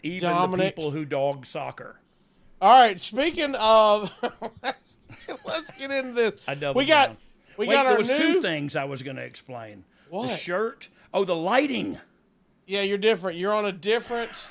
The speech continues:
Speaker 1: I'm
Speaker 2: Look,
Speaker 1: different.
Speaker 2: the whole view is different. The
Speaker 1: Two, two
Speaker 2: vibe is
Speaker 1: things,
Speaker 2: different.
Speaker 1: two things happened,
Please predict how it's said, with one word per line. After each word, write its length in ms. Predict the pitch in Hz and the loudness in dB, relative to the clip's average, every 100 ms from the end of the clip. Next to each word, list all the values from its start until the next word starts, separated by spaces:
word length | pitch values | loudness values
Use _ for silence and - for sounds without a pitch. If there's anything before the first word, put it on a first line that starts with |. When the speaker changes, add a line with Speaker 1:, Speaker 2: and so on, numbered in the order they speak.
| - _ _ | -20 _ _
Speaker 1:
I'm 100 | - | -16
Speaker 2:
Look, 60 | 131 | -8
Speaker 1:
different. 160 | 147 190 | -6 -2
Speaker 2:
the 80 | 196 | -2
whole 240 | 196 202 | 0 -2
view 360 | 170 214 254 262 | -2 -6 -4 -4
is 160 | 247 | -4
different. 440 | 208 254 240 254 190 | 2 4 4 -2 -2
The 100 | 165 | -4
Speaker 1:
Two, 60 | |
two 80 | 147 | 0
Speaker 2:
vibe 380 | 185 220 240 240 | 2 2 0 0
is 80 | 208 | -2
Speaker 1:
things, 100 | 165 | -2
Speaker 2:
different. 340 | 254 240 262 | -2 -2 -4
Speaker 1:
two 120 | 233 | -6
things 320 | 233 226 208 160 | -6 -8 -8 -8
happened, 540 | 170 165 156 143 - | -6 -6 -8 -10 -12